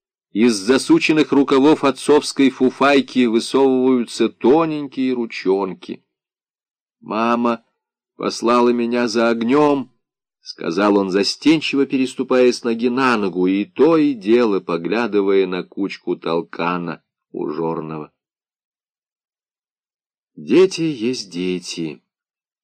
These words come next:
Кого не тронет невинный взгляд мальчика,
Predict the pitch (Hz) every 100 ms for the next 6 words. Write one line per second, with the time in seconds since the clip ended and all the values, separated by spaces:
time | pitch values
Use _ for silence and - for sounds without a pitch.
0 | _ _ _ _ _ _ _ _ 73 73
1 | 190 120 90 87 92 90 85 - 90 90
2 | 95 90 90 82 78 90 90 - 95 101
3 | 85 - - 82